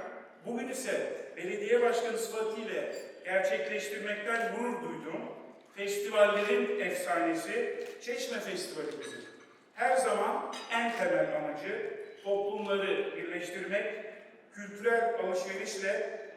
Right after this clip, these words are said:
birbirine yaklaştırmak, sevgi ve barışıcı, barışı kalıcı hale getirmek. Bu yıl festivalimizi Akdeniz temasıyla yirmi bir yirmi dört Eylül tarihleri arasında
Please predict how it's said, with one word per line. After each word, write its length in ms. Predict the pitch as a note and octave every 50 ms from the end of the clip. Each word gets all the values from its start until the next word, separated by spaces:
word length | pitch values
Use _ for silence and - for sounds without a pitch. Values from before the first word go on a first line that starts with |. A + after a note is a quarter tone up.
| F3
birbirine 400 | F3+ F#3 F3 - F#3 F3+ F#3+ G3
yaklaştırmak, 800 | A3+ A#3+ A#3 A3+ A#3 A3+ A3 A3 - A3+ A3 G3+ G3+ G#3 G#3+ G#3+ - - - - - - - - -
sevgi 1000 | - - - G3+ G3+ G3 G3+ F#3 - - G#3 A#3 B3 C4 C#4 C4 A#3+ - - - F#3+
ve 180 | F#3+ F#3 F#3
barışıcı, 440 | F3+ E3+ E3 E3+ F3+ F#3+ F3+ - - - - - E3
barışı 560 | F3+ F3+ F3 E3+ - A#3 B3 C4 C4 C4 - F3 - - - - - F3+
kalıcı 440 | F#3+ F#3+ F#3+ G3 - C4 A#3+ G#3+
hale 260 | - - - - - -
getirmek. 480 | - - - - - - - - - - - - - - - _ _ - _ _ _ _ _ - - - - - - - - _ _ -
Bu 100 | C#4+ C#4+
yıl 220 | D4+ D4+ D4 D4
festivalimizi 1040 | C#4+ C#4 C4 C#4 C4 A#3 B3 A#3+ A#3+ A#3+ A#3+ A#3+ - C4+ C#4+ C#4+ D4 D4 D4 C#4+ - - - - - - - A#3+
Akdeniz 600 | B3+ C#4+ C#4 - - A3+ G#3+ G3+ - - G3 F#3
temasıyla 880 | E3 D#3+ D3+ - - E3 E3 D#3+ D#3+ D#3+ F3 - - - - - - - - - - - -
yirmi 340 | G3+ A3 A3 G#3+ A3 G#3+ A3+
bir 360 | A#3+ C4+ C#4+ C#4 C4+ - - - - - F#3+ F#3+
yirmi 260 | G3+ G3 G3+ G3+ G#3
dört 320 | A#3+ A#3+ A#3+ A#3 A#3+ A#3+
Eylül 360 | A#3+ F3 F3 E3+ E3+ E3 D#3+
tarihleri 500 | F#3 F#3 F3+ F3+ F3+ F3+ F3+ F#3 G3+ F#3+
arasında 760 | F3+ E3 - - - - D#3+ E3 F#3 F#3+ - - - - - -